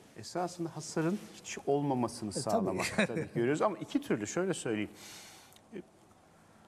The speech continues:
Speaker 1: özellikle üretim tesislerinde, yani üretim yapan mekanlarda baştan önlem almanız gerekiyor. Bu önlemler sadece bir hasarın olmaması değil ama üretiminizi de tamamen kontrol altına almak,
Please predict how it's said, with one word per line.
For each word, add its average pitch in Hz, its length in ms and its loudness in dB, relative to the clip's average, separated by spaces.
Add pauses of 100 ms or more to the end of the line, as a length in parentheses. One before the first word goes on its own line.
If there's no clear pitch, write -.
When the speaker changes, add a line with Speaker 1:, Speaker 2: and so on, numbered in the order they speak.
(300)
Speaker 1:
özellikle 147 600 0
üretim 123 400 -2
tesislerinde, 110 720 -4
yani 101 240 -4
üretim 110 440 -2
yapan 131 340 0 (460)
mekanlarda 117 1000 -2 (600)
baştan 185 420 -2
önlem 151 320 2
almanız 107 440 2
gerekiyor. 92 380 -4
Bu 214 140 -2
önlemler 208 380 0
sadece 156 640 -2 (120)
bir 120 160 -6
hasarın 151 460 -2
olmaması 143 640 -2
değil 220 280 0
ama 160 300 2 (240)
üretiminizi 147 840 -2
de 185 140 2
tamamen 147 540 0
kontrol 170 500 -2
altına 123 420 0
almak, 95 480 0